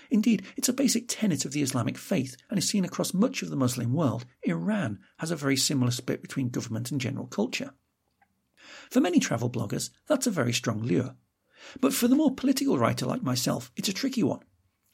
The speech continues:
I am fully aware that Saudi Arabian policies are quite at odds with my own view on ethics, and it would be a bad fit for my brand to be associated with it on an official basis. But equally,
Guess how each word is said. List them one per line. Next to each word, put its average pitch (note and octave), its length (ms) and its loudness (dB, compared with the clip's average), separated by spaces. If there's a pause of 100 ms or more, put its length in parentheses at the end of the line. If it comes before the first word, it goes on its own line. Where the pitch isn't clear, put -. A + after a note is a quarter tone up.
(240)
I A#3+ 120 4
am C4 260 6
fully E4+ 340 -2
aware C#3 300 4
that - 120 -2
Saudi E3 320 2
Arabian C3 360 4
policies C3+ 560 -2
are F#3 60 -6
quite - 320 2
at C4 100 -2
odds C3 260 2
with G3 140 -6
my E3+ 160 2
own C#3 100 4
view B2 200 -2
on B2 80 0
ethics, - 480 -4 (340)
and F#3 100 4
it - 60 2
would F#3+ 140 0
be G3 80 2
a F3 60 2
bad F#3 400 0
fit - 280 -2
for - 100 -2
my C3+ 140 6
brand B2+ 340 4
to - 60 -8
be E3 100 0
associated C#3+ 640 0
with A2+ 160 -2
it C3 200 0
on E3 80 -2
an F#3+ 120 -2
official C3 340 -4
basis. - 540 -4 (840)
But A3 120 4
equally, C#3+ 480 -2